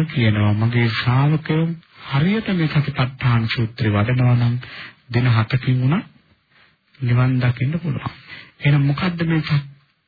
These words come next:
මේ සතිපට්ඨානේ වඩනවා කියලා කියන්නේ? සිහිය පිහිටුවනවා.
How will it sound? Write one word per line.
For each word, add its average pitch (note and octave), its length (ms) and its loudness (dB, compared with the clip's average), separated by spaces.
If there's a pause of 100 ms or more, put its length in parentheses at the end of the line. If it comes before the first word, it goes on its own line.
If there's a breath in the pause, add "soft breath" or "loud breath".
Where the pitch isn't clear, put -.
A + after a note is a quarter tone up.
(560)
මේ C3 240 0
සතිපට්ඨානේ D3 840 0
වඩනවා C#3 320 2
කියලා C#3 200 -2
කියන්නේ? G#3 400 -4
සිහිය B2 460 0 (500)
පිහිටුවනවා. G3 680 -4